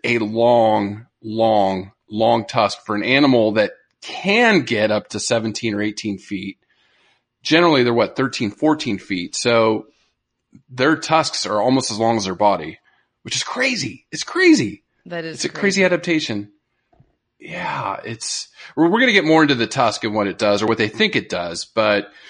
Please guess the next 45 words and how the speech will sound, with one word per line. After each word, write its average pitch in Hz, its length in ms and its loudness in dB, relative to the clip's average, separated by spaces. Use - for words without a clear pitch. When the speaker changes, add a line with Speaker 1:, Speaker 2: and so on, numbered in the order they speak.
Speaker 1:
you 123 120 -2
know, 110 140 2
it's 117 120 -2
just 220 200 -4
a 131 40 -2
long 123 320 4
tooth 135 520 0
and 113 460 0
it's 107 140 -8
got 113 340 0
tons 143 340 -4
of 131 40 -8
nerve 113 320 0
endings 98 340 -2
on 95 200 -6
it. 104 120 -6
So 107 120 -12
that's 117 180 -4
gonna 117 160 -4
be, 98 220 -2
Speaker 2:
Mm-hmm. 92 240 -4
Speaker 1:
uh, 85 40 -8
important 110 440 0
when 107 80 0
we 104 80 0
get 110 180 0
to 104 140 -4
it. 92 120 -8
Now, 131 240 0
only 202 440 4
males 175 760 4
usually 160 340 -4
have 151 140 0
a 127 40 -2
tusk 143 340 -2
and 123 100 -2
only 123 160 0
fifteen 175 640 -6
percent 139 360 -2
of 110 80 -6
females 110 520 -2
have 92 180 -10
tusks. - 500 -14
Speaker 2:
Correct. - 300 -14
Speaker 1:
So 98 580 2